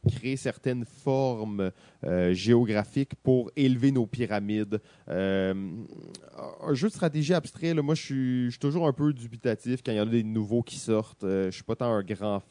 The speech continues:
fan de ça, malgré tout. Euh, mais j'adore Rise, en fait. C'est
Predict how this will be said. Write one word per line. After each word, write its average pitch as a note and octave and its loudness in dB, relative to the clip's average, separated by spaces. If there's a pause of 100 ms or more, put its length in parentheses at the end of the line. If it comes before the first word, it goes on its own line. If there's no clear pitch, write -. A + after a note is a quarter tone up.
fan G#2+ -2
de F#2+ 0
ça, A2 -4
malgré G2+ -2
tout. C#3+ -6 (440)
Euh, F#2+ -2
mais A2+ 0
j'adore G#2+ 0
Rise, G#2 0
en F#2 -4
fait. G#2 -4
C'est A2+ -6